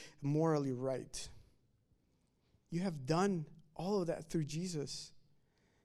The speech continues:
And now out of this love, we realize how accepted and how loved and how welcomed and how embraced we are by you.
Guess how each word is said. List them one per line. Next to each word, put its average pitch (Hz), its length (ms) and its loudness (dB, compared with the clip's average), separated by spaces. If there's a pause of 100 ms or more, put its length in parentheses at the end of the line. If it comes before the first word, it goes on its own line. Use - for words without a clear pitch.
(160)
And 151 140 0
now 170 260 0
out 202 200 4
of 170 100 0
this 147 160 -2
love, 139 320 -2
we 143 220 -4 (100)
realize 139 480 -2
how 156 260 -6
accepted 175 800 -4
and 139 180 -4 (140)
how 139 160 -6
loved 175 640 2
and 151 140 2
how 139 180 -4
welcomed 196 840 0 (400)
and 143 200 -2
how 151 480 4
embraced 156 880 2
we 156 260 2
are 151 360 4
by 139 240 -4
you. 131 320 -4